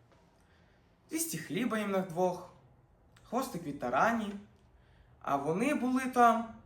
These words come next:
чотири дні. На п'ятий довелося їм мені амінустувати. Хтось поліцію встиг викликать з району.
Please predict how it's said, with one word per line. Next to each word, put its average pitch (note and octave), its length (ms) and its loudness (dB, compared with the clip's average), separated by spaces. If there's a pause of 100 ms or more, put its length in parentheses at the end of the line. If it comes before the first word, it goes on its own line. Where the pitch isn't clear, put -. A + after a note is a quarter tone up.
(140)
чотири A#3+ 400 0
дні. B2+ 320 -6 (760)
На B2+ 140 -6
п'ятий A#3+ 800 4 (220)
довелося D3 600 -2
їм C#3 200 -4
мені G#3 460 -4 (460)
амінустувати. A3+ 880 2 (1040)
Хтось C4 440 6
поліцію C#4+ 680 0
встиг A#2+ 420 -8 (440)
викликать E3+ 460 -2
з D#3+ 40 -8
району. D#3 480 0